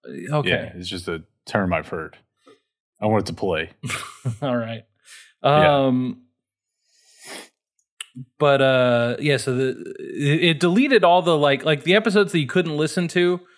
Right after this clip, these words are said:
Speaker 1: which, like, yes, we're aware that there's a lot of episodes that are broken. Um, it would take a lot of work to fix them, and, uh, Jake's worried that it would imperil his job.
Speaker 2: Yeah, but I do wanna make sure that we're clear about one thing. They went away before I was worried about them imperiling my job.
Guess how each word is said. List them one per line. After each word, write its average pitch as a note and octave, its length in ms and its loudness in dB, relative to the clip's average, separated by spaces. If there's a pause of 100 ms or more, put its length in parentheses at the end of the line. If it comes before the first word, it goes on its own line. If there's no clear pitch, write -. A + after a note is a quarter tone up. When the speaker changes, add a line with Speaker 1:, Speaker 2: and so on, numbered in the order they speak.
(280)
Speaker 1:
which, C3 240 0
like, C3 260 2
yes, C#3 340 0
we're C3 120 -2
aware B2+ 480 0 (140)
that A#2+ 180 -4
there's B2 400 -6 (100)
a B2 60 -8
lot A#2+ 200 2
of A#2+ 80 -4
episodes A#2+ 360 -4
that B2 100 -4
are A#2 40 -6
broken. B2+ 480 -2 (420)
Um, A#2+ 260 2
it B2 40 2
would B2+ 80 -2
take G3+ 180 4
a G3 40 4
lot F#3 180 6
of F3 60 2
work F3 200 2
to E3+ 80 -4
fix F#3 260 0
them, G3 240 0 (300)
and, C#3 200 2
uh, C3+ 160 4
Jake's E3+ 340 0
worried G#3+ 200 4
that G#3+ 120 4
it G#3 40 6
would G3+ 120 2
imperil G3 400 2
his F3+ 180 0
job. - 440 -2 (840)
Speaker 2:
Yeah, F#3+ 180 6
but F#3+ 100 6
I G3 80 6
do G3 160 4
wanna A#3 160 4
make F3 160 4
sure F3 180 4
that E3 80 4
we're D3 140 2
clear D3+ 240 2
about B2+ 220 2
one C3+ 200 2
thing. F2+ 360 -4 (520)
They D3 180 4
went F#3+ 280 4
away C3 600 4
before C#3 840 2
I A#2+ 120 4
was A2+ 180 0
worried A#2+ 260 4
about G#2+ 240 0
them G#2+ 120 -2
imperiling G2+ 500 0
my F#2 160 0
job. E2+ 400 -2